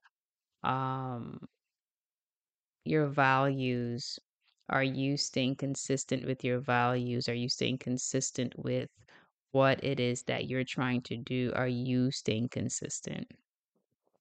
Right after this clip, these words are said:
If you're not, <laughs> that's what I'm saying. If you're not,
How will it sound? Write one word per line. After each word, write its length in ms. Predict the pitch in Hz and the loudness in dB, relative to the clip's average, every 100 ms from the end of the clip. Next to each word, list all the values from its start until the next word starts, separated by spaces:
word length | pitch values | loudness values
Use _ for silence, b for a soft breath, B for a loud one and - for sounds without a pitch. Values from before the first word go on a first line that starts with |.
| _ _ | _ _
If 280 | 170 156 - | -2 -2 2
you're 160 | 151 165 | 2 4
not, 680 | 214 247 240 180 175 180 - | 8 8 10 10 10 8 6
<laughs> 1160 | 208 170 _ 214 190 _ _ - - - - - | 4 4 _ 0 0 _ _ -20 -20 -20 -20 -2
that's 240 | 143 - | 0 0
what 100 | 143 | 0
I'm 140 | 131 127 | 2 2
saying. 340 | - 120 123 | 2 2 2
If 200 | 123 - | 0 0
you're 160 | 156 160 | -2 0
not, 420 | 147 123 123 | 2 2 0